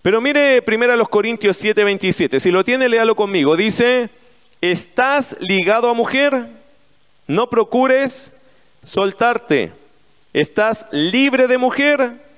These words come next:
no procures casarte".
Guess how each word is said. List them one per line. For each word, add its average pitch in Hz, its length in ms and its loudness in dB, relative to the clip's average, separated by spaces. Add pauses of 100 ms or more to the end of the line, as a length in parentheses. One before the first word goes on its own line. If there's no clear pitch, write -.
(500)
no 135 160 -4
procures 185 760 0 (640)
casarte". - 680 -6